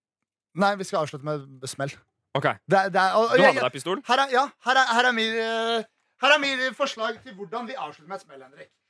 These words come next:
Speaker 1: Hvis vi ikke har noe bedre plan, så har vi nå en lada, eh,
Speaker 2: Ikke sikte
Speaker 1: shotgun
Speaker 2: på
Speaker 1: her, da. Nei da, nei da. Men nå tar vi da bare, eh,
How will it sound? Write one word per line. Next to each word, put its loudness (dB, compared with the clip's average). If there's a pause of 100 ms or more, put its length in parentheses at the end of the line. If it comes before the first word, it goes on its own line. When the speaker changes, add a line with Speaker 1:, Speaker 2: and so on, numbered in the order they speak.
(200)
Speaker 1:
Hvis -18
vi -8
ikke -8
har 0
noe -14
bedre -8
plan, -2 (420)
så -2
har 0
vi -6
nå 0 (180)
en -2
lada, 0 (420)
eh, 0
Speaker 2:
Ikke 0
sikte -2
Speaker 1:
shotgun -2
Speaker 2:
på 2
Speaker 1:
her, 0
da. -4 (160)
Nei -2
da, -4
nei -2
da. -4 (380)
Men 2
nå 4 (220)
tar 0
vi -2
da 4
bare, 0 (480)
eh, 4